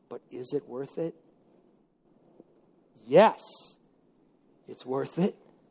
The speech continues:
It's worth it. As I was going back over my notes this morning, I, I realized that I had made a typo. And earlier, ju-,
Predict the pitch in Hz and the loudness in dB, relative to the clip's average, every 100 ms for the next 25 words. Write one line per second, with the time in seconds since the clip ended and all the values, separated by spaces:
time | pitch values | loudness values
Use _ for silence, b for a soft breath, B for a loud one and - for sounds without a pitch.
0 | _ _ _ _ _ _ _ - 160 165 | _ _ _ _ _ _ _ -4 -4 -4
1 | - - 131 131 147 - - b b b | -16 -18 -8 -2 -2 -2 -10 b b b
2 | 143 175 160 185 185 185 190 165 160 143 | 2 4 4 2 4 4 4 -2 0 0
3 | 143 165 - 147 - 139 143 131 - _ | -2 -2 -6 -8 -6 -4 -4 -6 -10 _
4 | _ b b b b - - 156 151 147 | _ b b b b -14 2 4 4 2
5 | 147 143 175 185 143 131 - 147 139 139 | -2 4 6 8 6 2 0 2 2 2
6 | 131 127 - - 156 - 123 - - _ | -2 -4 -8 0 0 0 -12 -14 -20 _
7 | _ _ b b - 151 143 143 165 165 | _ _ b b -6 -2 -2 -4 0 2
8 | 165 151 143 151 | 4 2 0 -6